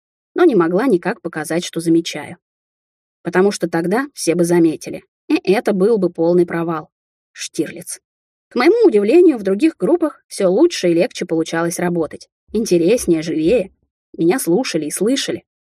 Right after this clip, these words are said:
И это тоже одно из особых преподавательских удовольствий, когда тебя слушают и слышат.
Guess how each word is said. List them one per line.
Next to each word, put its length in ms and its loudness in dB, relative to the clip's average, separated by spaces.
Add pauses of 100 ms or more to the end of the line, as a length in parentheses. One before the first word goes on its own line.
(240)
И 80 2
это 320 0
тоже 340 0
одно 280 0
из 120 -2
особых 380 -2
преподавательских 800 -4
удовольствий, 640 0 (220)
когда 280 -2
тебя 220 -4
слушают 520 -4
и 40 -6
слышат. 400 -2